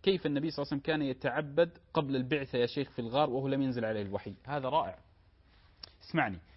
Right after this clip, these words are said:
فعلًا كي-، يعني النبي صلى الله عليه وسلم في الحديث كان يتحنث في غار حراء. صح؟ معنى يتحنث، يتعبد.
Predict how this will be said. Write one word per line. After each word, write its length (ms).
فعلًا 280
كي-، 280
يعني 140
النبي 200
صلى 40
الله 80
عليه 80
وسلم 140
في 60
الحديث 340
كان 240
يتحنث 840
في 120
غار 260
حراء. 280
صح؟ 320
معنى 320
يتحنث، 600
يتعبد. 540